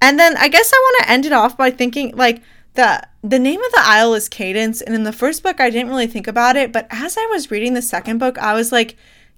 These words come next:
"Cadence, musical Cadence," um, because, like, I think Cadence, like, you know what, I'm gonna, I'm gonna Google what Cadence means. Okay, here are the two definitions from Google. One, a modulation or inflection of the voice.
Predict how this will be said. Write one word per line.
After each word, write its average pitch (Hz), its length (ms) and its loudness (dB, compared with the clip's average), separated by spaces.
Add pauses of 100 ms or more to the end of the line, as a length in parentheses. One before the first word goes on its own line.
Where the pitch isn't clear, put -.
"Cadence, 233 680 -2 (400)
musical 240 540 -4
Cadence," 220 760 -4 (500)
um, 214 180 -4
because, 233 320 -10 (240)
like, 226 360 -2 (200)
I 294 100 2
think 480 280 -4
Cadence, 294 440 -6
like, 262 320 -10 (240)
you 269 100 -2
know 381 80 -4
what, 370 80 -2
I'm 330 100 -2
gonna, 339 280 -2 (220)
I'm 240 160 2
gonna 311 180 0
Google 226 420 -2
what 185 200 -6
Cadence - 500 -12
means. - 500 -16 (280)
Okay, 226 120 -2
here 269 220 -2
are 403 60 -2
the 415 140 -2
two - 200 -4
definitions 226 680 -2
from 208 240 -4
Google. - 480 -8 (120)
One, 294 360 2 (460)
a 233 80 2
modulation 254 760 2
or 233 80 0
inflection 214 480 -4
of 185 100 -8
the 185 60 -10
voice. 277 460 0